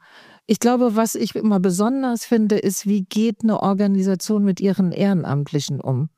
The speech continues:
Und wie werden Ehrenamtliche geschätzt? Und wie werden die eingebunden? Wie können die mitbestimmen? Und, oder wie werden sie auf ihr Ehrenamt vorbereitet? Also zum Beispiel war jetzt gestern, äh, bei einem Vortrag von, ähm, Hospizverein,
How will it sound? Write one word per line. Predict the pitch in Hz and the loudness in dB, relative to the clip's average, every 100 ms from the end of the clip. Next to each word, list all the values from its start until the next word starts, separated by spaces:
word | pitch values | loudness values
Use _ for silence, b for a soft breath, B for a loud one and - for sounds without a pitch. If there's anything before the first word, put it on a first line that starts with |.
| B B B B B | B B B B B
Und | 196 180 196 | 0 2 0
wie | 214 196 | 0 0
werden | 190 196 190 - | 0 0 -4 0
Ehrenamtliche | 202 208 214 - 185 208 196 - 180 202 | 2 2 0 0 0 0 0 -2 -2 -2
geschätzt? | 180 180 - 185 - - - | -2 -2 -2 -2 -4 -12 -6
Und | - 180 | -2 0
wie | 185 180 | 0 2
werden | 185 185 | 2 2
die | 180 - | 0 -2
eingebunden? | 170 208 247 226 220 214 208 208 202 190 | 0 0 0 0 0 0 0 0 0 -2
Wie | 190 190 | -4 -2
können | 196 180 180 | 0 0 2
die | 180 | 0
mitbestimmen? | 180 - 147 139 - 143 131 139 B B B B _ 190 | -2 -4 -6 -6 -4 -4 -2 -6 B B B B _ 0
Und, | 175 175 180 - | 2 0 -2 -2
oder | - 185 175 | 2 2 2
wie | 202 202 | 0 0
werden | 196 208 | 0 0
sie | 208 170 | -2 -4
auf | 175 202 | -4 -4
ihr | 175 | -4
Ehrenamt | - 180 196 156 170 175 | -2 -2 -2 -2 -4 -6
vorbereitet? | - 226 196 151 135 131 - 131 - - | -4 -2 -2 -2 -4 -4 -6 -6 -8 -4
Also | 160 175 | -2 0
zum | - 175 | 0 0
Beispiel | 180 - 196 | 0 0 0
war | 180 | 0
jetzt | 175 170 - | 0 -2 -2
gestern, | 185 190 - 196 190 - b - - | -2 0 0 2 0 -2 b -6 0
äh, | 180 180 | 0 2
bei | 180 | 0
einem | 175 | 0
Vortrag | 170 202 196 196 175 | 0 -2 0 -2 -2
von, | - 175 170 175 | -2 0 0 -2
ähm, | - 180 165 160 | -2 -2 0 -2
Hospizverein, | 180 - - 247 - - 220 - 190 196 | -4 -6 -6 -6 -4 -2 0 2 2 2